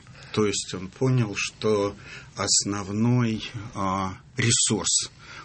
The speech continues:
управления страной, основной ресурс, он понял это первым. После советских людей, то есть где-то с девяно-, с середины девяностых годов. Основной – это, конечно, телевидение. Это гигантский ресурс с власти,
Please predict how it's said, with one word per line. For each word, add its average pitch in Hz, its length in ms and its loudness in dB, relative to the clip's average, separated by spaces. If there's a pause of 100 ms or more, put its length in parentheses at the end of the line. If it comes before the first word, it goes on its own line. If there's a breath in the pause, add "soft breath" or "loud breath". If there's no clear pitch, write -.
(120 loud breath)
управления 101 560 0
страной, 117 560 0
основной 117 500 2
ресурс, - 380 -8
он 139 100 0
понял 104 280 0
это - 160 -8
первым. 78 440 -8 (560 loud breath)
После 123 280 2
советских 92 600 -4
людей, 101 420 2
то 113 120 0
есть 92 120 0
где-то 98 560 2
с 98 520 4
девяно-, 98 520 2
с - 140 4
середины 95 340 0
девяностых 80 420 -6
годов. 78 320 -8 (360 loud breath)
Основной – 135 540 4
это, 120 160 0
конечно, 90 400 -2
телевидение. 82 600 -4 (480 loud breath)
Это 117 280 4
гигантский 123 760 2
ресурс 104 680 0 (160)
с 95 600 4
власти, 101 680 2